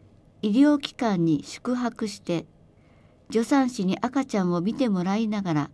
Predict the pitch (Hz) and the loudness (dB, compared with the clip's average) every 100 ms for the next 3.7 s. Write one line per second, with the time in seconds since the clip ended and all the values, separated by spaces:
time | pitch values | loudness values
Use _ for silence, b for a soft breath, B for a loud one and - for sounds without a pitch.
0 | - - 233 240 254 - 220 214 208 202 | -14 -6 -4 -2 -6 -2 0 0 -2 -4
1 | 196 - 214 143 - _ _ _ _ _ | -4 -8 -6 -4 -4 _ _ _ _ _
2 | - b b b b b b - 226 277 | -20 b b b b b b -4 0 2
3 | 262 247 - 202 180 165 | 2 0 -6 -4 -2 -2